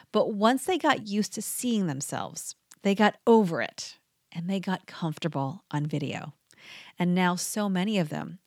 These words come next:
are using video regularly, and I love it.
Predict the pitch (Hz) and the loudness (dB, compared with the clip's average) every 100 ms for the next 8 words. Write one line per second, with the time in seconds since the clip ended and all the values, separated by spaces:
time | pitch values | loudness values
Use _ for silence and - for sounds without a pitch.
0 | - 165 160 165 202 208 214 175 165 156 | -4 -2 -2 0 0 0 -2 0 0 0
1 | 156 160 - - _ _ - 165 160 156 | 0 -2 -4 -16 _ _ -12 -8 -6 -6
2 | 143 - - - - _ _ 156 143 160 | -8 -8 -10 -12 -14 _ _ -8 -6 -8
3 | - - | -10 -14